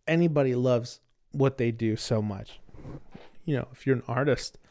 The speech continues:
you're gonna relish in the fact that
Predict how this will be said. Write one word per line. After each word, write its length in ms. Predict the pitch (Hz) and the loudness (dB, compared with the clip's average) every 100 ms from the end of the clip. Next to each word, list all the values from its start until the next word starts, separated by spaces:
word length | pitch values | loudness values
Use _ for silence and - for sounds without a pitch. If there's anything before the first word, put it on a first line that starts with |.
| _ - - - - _ | _ -20 -20 -20 -20 _
you're 140 | - 135 | 0 4
gonna 260 | 143 120 120 _ _ _ _ _ _ _ _ _ _ - 123 | 4 2 -4 _ _ _ _ _ _ _ _ _ _ -10 2
relish 380 | 131 147 143 | 6 6 6
in 80 | 127 | 0
the 80 | 117 | -4
fact 300 | - 123 - | 0 0 0
that 220 | 113 107 | -4 -4